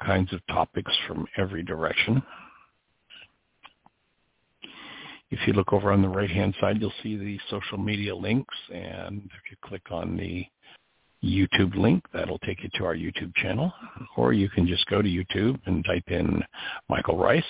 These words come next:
M I C H A E L R Y C E,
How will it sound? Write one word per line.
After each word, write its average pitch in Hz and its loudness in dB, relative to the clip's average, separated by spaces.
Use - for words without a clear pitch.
M 82 -6
I - -8
C 92 -6
H 90 -8
A 92 -6
E 87 -8
L 110 4
R 92 6
Y 92 2
C 92 -6
E, 156 2